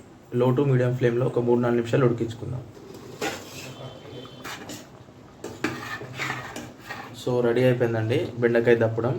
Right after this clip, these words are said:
ట్రై చేయండి ఇది. చూడండి, బాగా ఉడికిపోయింది ఈ బెండకాయ కూడా. So, ఒకటి ఏంటంటే వెజ్ కర్రీస్కి ఎక్కువ టైమ్ పట్టదు. ఏంటంటే ఎయిటీన్ to ట్వంటీ మినిట్స్లో అయిపోతుంది. So, మీరు కూడా ఇంట్లో ఉన్నప్పుడు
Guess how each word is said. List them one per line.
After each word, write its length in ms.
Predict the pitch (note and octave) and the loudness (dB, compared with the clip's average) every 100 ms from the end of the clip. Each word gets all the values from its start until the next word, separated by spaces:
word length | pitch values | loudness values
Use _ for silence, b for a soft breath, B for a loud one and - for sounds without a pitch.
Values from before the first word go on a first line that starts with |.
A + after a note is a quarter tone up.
| - - - | -6 -16 -8
ట్రై 140 | A#2+ A#2+ B2+ | 4 6 8
చేయండి 200 | B2+ A2+ | 6 4
ఇది. 100 | A2 - B2+ | 2 -2 -6
చూడండి, 260 | - A#2 A2 A2 | -4 -2 0 0
బాగా 120 | G#2+ A2 | 2 2
ఉడికిపోయింది 440 | G#2+ A2 G2+ G#2+ C3 - - - - | 0 -2 -4 -4 -4 -6 -16 -16 -8
ఈ 100 | G#2 G2+ G2 A2 | -6 -4 -2 0
బెండకాయ 340 | G#2 G#2 A2 G#2+ | 0 0 0 0
కూడా. 120 | A2 C3 - B B B B - | -4 -4 -10 B B B B -4
So, 60 | - C3+ | 2 2
ఒకటి 200 | C3 B2 A#2+ | 4 6 6
ఏంటంటే 420 | D3+ D3 C3+ E3+ F#3+ - - - | 4 0 2 0 0 -8 -16 -2
వెజ్ 180 | A2+ A2+ C3+ | 0 0 4
కర్రీస్కి 240 | E3 D#3+ | 2 2
ఎక్కువ 140 | C#3 B2+ A2+ | -2 2 4
టైమ్ 140 | C3+ C3 | 4 2
పట్టదు. 320 | A2+ A#2 G2+ A2 | 2 2 2 2
ఏంటంటే 360 | C3 C3 B2 D3+ - A#2+ | 2 2 2 0 0 0
ఎయిటీన్ 240 | A#2+ C3 C#3 | 2 2 2
to 40 | C#3 | 2
ట్వంటీ 180 | B2 B2 | 2 2
మినిట్స్లో 280 | B2+ C3 A#2+ | 0 2 2
అయిపోతుంది. 480 | A2+ A#2 G#2+ G2+ A2+ A2+ B B B B | 2 0 -2 -4 -6 -6 B B B B
So, 80 | - C#3 C3+ | 0 2 4
మీరు 140 | C3 | 4
కూడా 120 | C#3 C3+ | 4 2
ఇంట్లో 200 | B2+ C3 | 0 0
ఉన్నప్పుడు 320 | B2+ B2 C3 | 0 0 0